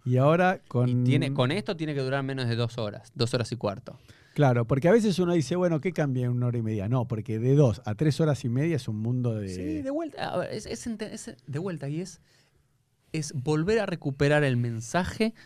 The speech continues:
Speaker 2: más allá de la ley que está detrás de ese mensaje.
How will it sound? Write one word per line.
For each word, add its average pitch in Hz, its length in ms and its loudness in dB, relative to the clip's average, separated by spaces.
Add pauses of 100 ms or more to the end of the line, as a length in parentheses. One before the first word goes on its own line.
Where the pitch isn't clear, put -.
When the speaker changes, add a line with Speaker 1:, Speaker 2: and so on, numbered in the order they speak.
(120)
Speaker 2:
más 156 160 0
allá 170 200 2
de 160 100 4
la 127 100 6
ley 143 220 2
que 135 100 -10
está 127 140 2
detrás 123 240 0
de 120 60 0
ese 120 140 -8
mensaje. 101 540 -8